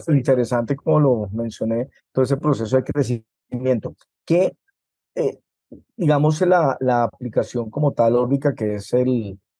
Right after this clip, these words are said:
el, el foco en este momento de crecimiento de Subocol en términos de, de capacidades que de alguna forma la nube les ha habilitado? Ya hablaste de inteligencia artificial, de, de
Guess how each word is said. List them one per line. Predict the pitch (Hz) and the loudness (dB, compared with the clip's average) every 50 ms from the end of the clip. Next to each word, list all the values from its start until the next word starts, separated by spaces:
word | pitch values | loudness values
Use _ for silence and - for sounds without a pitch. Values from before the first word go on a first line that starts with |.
| _ _ _ | _ _ _
el, | 107 107 104 101 101 98 98 92 85 82 - - _ _ | -4 -2 -2 0 -2 -2 -2 -4 -6 -10 -16 -20 _ _
el | 113 107 104 101 | -6 -6 -6 -8
foco | - - 131 120 117 110 - 131 | -2 2 2 2 2 2 0 0
en | 131 | 0
este | 127 120 - - | 0 -2 -4 -4
momento | 135 127 120 110 104 98 _ 123 | -2 0 0 -2 -2 -2 _ -2
de | 117 117 | -2 -2
crecimiento | 113 - 123 113 101 107 104 101 101 101 98 - 107 110 113 - - - - _ _ _ _ _ | -2 -4 -4 -4 -4 -4 -4 -4 -4 -6 -6 -6 -6 -6 -6 -8 -12 -20 -20 _ _ _ _ _
de | - | -8
Subocol | 113 - 123 120 107 92 - - 104 104 104 113 - - _ _ _ _ _ _ | -6 -4 -4 -4 -4 -4 -2 -2 0 0 0 -2 -6 -14 _ _ _ _ _ _
en | 127 127 123 | -2 -2 0
términos | - 117 110 110 113 117 123 127 127 110 | 2 0 0 0 -2 0 2 0 0 2
de, | 117 131 127 120 120 117 113 - - _ _ _ | 2 2 4 4 2 2 0 -4 -6 _ _ _
de | - 113 117 117 110 113 113 110 101 - _ | -8 -4 -2 -2 -2 -2 -4 -6 -6 -8 _
capacidades | - 120 - - 117 107 - - 110 110 113 120 120 117 117 123 127 - - _ _ _ _ _ _ _ _ | -4 -4 -2 0 -4 -4 -2 -2 0 2 4 4 4 2 2 -2 -10 -14 -20 _ _ _ _ _ _ _ _
que | _ - | _ 0
de | 117 113 | 2 2
alguna | 107 101 104 107 101 107 104 | 2 0 -2 -2 -2 -2 -2
forma | - - 127 117 120 123 135 | 2 2 2 2 2 0 0
la | 127 123 120 113 | 0 0 0 0
nube | 110 107 107 110 117 | 0 0 -2 -2 0
les | 120 123 113 - - | -2 -2 -4 -2 -4
ha | 113 104 | -2 -2
habilitado? | 107 107 113 117 104 - 107 104 104 107 110 | 0 0 -2 -2 0 0 2 2 2 2 2
Ya | 110 113 | 0 -2
hablaste | 101 101 101 101 - - | 0 0 -2 -4 -4 -6
de | 110 | -6
inteligencia | 104 - 104 101 98 92 85 98 | -4 -4 -4 -4 -4 -4 -6 -8
artificial, | 104 - 107 95 90 - - 117 113 113 113 110 110 110 - - - _ _ _ | -6 -6 -8 -10 -10 -2 0 0 0 2 0 -2 -2 -4 -12 -20 -20 _ _ _
de, | - 107 104 101 101 98 95 95 92 92 - - | -4 -2 -2 0 -2 -2 -4 -6 -8 -10 -12 -14
de | 80 90 98 95 92 92 90 90 | -12 -10 -8 -8 -6 -8 -10 -12